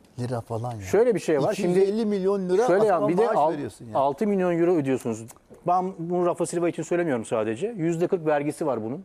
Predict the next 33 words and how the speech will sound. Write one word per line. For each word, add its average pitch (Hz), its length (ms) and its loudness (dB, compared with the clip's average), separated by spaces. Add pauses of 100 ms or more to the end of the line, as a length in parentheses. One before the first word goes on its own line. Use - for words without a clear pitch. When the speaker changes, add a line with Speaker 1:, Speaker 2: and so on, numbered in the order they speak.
Speaker 2:
Vergi 135 260 0
de 151 60 0
kulüp 147 280 -4
karşılıyor. 117 520 -2 (420)
Ne 160 80 -2
yaptı? 175 260 0
Sekiz 151 320 -4
buçuk - 200 -8
milyon 107 300 -4
euro. 90 140 -10 (1000)
Kulübe 135 320 2
bunun 165 140 -2
maliyeti. 117 420 -2 (1080)
Ama 220 300 0
tabii 196 300 0
bunların 214 340 0
geride 196 300 2
bırakalım. 151 480 -2 (300)
Hani 139 180 -2
muhasebecilik 156 760 0
işinden 143 480 -2 (160)
sıyrıldığımız 151 640 0
zaman, 123 340 -2
saha 170 300 2
içine 131 260 -4
döndüğümüz 107 360 -4
zaman 165 200 -6
çok 220 180 -4
önemli 165 300 0
bir 123 60 -2
transfer 104 440 -8
tabii 92 240 -10
ki. - 120 -20